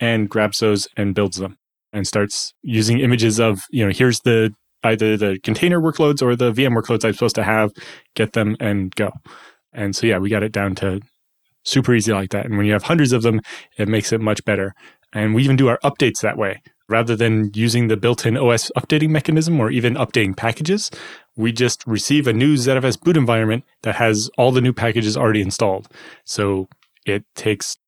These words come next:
however long it takes to download a couple hundred megabytes of data and write it to the disk, and then we reboot and it's on the new one. And that boot is temporary,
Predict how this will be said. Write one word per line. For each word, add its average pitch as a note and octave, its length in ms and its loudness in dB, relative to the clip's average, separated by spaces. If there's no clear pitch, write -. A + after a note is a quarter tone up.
however A#2+ 280 2
long C3 160 2
it C3 60 -2
takes - 200 -2
to B2 60 -2
download C3+ 460 2
a B2+ 60 2
couple C#3 240 0
hundred C3 220 2
megabytes C#3 400 0
of A#2+ 60 -4
data D3 340 2
and A2+ 120 0
write B2+ 160 2
it C3 100 -6
to - 100 -2
the A2 100 2
disk, F3+ 320 0
and A2+ 140 2
then A2+ 120 2
we A2+ 80 2
reboot B2 440 2
and G#2+ 140 -2
it's A2 140 -2
on A#2+ 140 2
the A2 60 0
new A2 140 0
one. F#2 220 -6
And A2 100 0
that B2 180 0
boot B2 160 2
is G#2 120 -2
temporary, E3+ 640 0